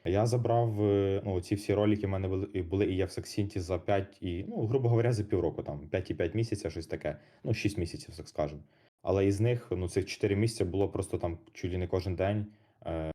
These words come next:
ну, пости, пости, пости, пости, знаєш, різні ідеї, відео, там, вплоть дошло до того, що,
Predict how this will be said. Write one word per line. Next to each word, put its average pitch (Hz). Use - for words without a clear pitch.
ну, 90
пости, 104
пости, 95
пости, 92
пости, -
знаєш, 85
різні 90
ідеї, 95
відео, 98
там, 80
вплоть 104
дошло 101
до 92
того, 107
що, 85